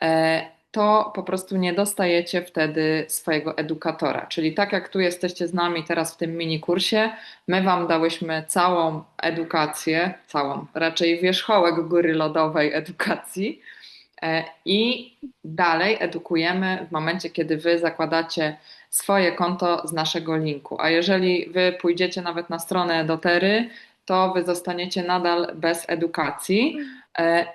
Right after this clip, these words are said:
i taki świadomy zakup, który możecie wykonać przez link osoby, która, e, zaprosiła was, e, tutaj na, do tego mini kursu, e, dostajecie od razu dostęp do, do naszej edukacji,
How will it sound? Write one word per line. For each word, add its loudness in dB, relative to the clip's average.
i 0
taki 2
świadomy 0
zakup, -2
który 0
możecie -2
wykonać -2
przez 0
link -2
osoby, -4
która, -2
e, 0
zaprosiła -2
was, -2
e, 0
tutaj -4
na, -2
do 0
tego -2
mini -2
kursu, 2
e, 0
dostajecie 0
od -2
razu 0
dostęp -4
do, -6
do -6
naszej -2
edukacji, 0